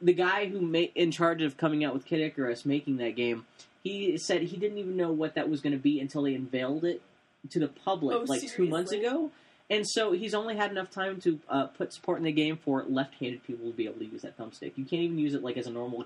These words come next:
Speaker 1: like, camera thumbstick.
Speaker 2: Uh,
Speaker 1: Like, it's only, like, this, like, a very
Speaker 2: Weird.
Speaker 1: select, like,
Speaker 2: Yeah.
Speaker 1: left-handed mode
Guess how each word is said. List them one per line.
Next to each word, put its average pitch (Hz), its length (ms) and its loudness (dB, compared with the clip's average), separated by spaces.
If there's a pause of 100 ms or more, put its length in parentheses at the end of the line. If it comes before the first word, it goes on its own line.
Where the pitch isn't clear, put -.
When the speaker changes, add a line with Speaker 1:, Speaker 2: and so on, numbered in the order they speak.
(100)
Speaker 1:
like, 104 160 -6
camera 127 320 -6
thumbstick. 147 460 -6 (200)
Speaker 2:
Uh, - 300 -16
Speaker 1:
Like, 139 140 2
it's 147 180 0
only, 156 240 2
like, 131 160 -2
this, - 360 -4
like, - 480 -2
a 120 140 0
very 131 300 0
Speaker 2:
Weird. 131 60 -6
Speaker 1:
select, 127 340 0
like, 120 140 -2
Speaker 2:
Yeah. 123 60 -4
Speaker 1:
left-handed 120 760 -2
mode 110 380 -4